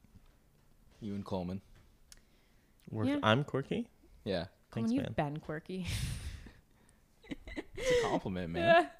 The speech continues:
Speaker 2: I'll take
Speaker 3: But
Speaker 2: it.
Speaker 3: yeah, I don't know. He's, he played on One Tree Hill, which is pretty cool once.
Speaker 1: Wait,
Speaker 3: So,
Speaker 1: what? Like the
Speaker 3: he
Speaker 1: T V show?
Speaker 3: yeah, he, he did, like, a live audio, au-, or a live performance for the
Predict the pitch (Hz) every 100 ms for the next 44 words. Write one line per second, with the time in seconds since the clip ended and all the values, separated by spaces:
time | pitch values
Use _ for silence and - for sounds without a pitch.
0 | - 120 - - 349 440 440 240 123 -
1 | 320 427 370 208 240 311 349 - 339 392
2 | 202 220 220 208 196 190 175 185 - 202
3 | 196 190 202 233 226 - - _ _ -
4 | 117 98 370 - - - 101 247 247 110
5 | 113 143 180 226 240 240 240 - 233 233
6 | 233 233 233 226 214 190 190 - - 202
7 | 202 196 190 - 202 190 - 202 190 185
8 | 185 185 190 - 170 175 175 - 175 175